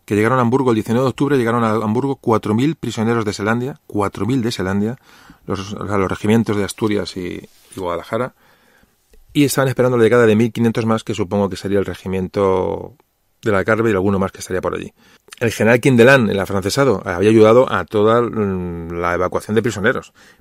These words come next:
pero él era también prisionero, ojo, ¿eh? O sea, el, el afrancesado Quindelán no se le trató, no se, no tuvo trato de, de, de amigo, ni mucho menos, era también prisionero. De hecho, tuvo que, que exhortar a Napoleón que le, que le diera un trato digno como, como una persona que había colaborado con, con,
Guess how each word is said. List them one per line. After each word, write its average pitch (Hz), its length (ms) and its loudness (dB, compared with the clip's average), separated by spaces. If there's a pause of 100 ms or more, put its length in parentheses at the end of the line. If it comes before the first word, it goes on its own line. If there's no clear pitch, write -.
pero 98 240 4
él 101 120 2
era 117 160 6
también 127 220 -2
prisionero, 107 460 -4
ojo, - 300 -8
¿eh? - 80 -12 (380)
O - 20 -18
sea, - 140 -8
el, 95 320 -6 (140)
el 98 100 -6
afrancesado 95 680 -4
Quindelán 135 440 -4 (280)
no 104 140 -4
se 135 140 -4
le 135 80 0
trató, 107 560 0
no 104 240 -6
se, - 120 -12
no 110 160 -4
tuvo 139 220 0
trato 107 420 -4
de, 92 260 -4
de, 90 280 -6
de 90 80 -6
amigo, 110 300 -4
ni 101 140 -4
mucho 110 220 -4
menos, 107 220 -4
era 107 160 -4
también 113 220 -2
prisionero. 123 400 -6 (240)
De - 60 -14
hecho, 120 120 -4
tuvo 123 240 0
que, 117 360 -6
que 107 80 -6
exhortar 101 520 -4
a 139 60 -2
Napoleón 113 500 -2 (460)
que - 80 -4
le, 98 180 -2
que - 140 -12
le 90 100 -6
diera 104 160 0
un 117 100 -2
trato 127 240 0
digno 143 320 -2
como, 98 260 -4
como 90 160 -8
una 98 120 -4
persona 110 220 -4
que 120 100 -8
había 117 140 2
colaborado 98 460 0
con, 92 260 -8
con, 87 340 -10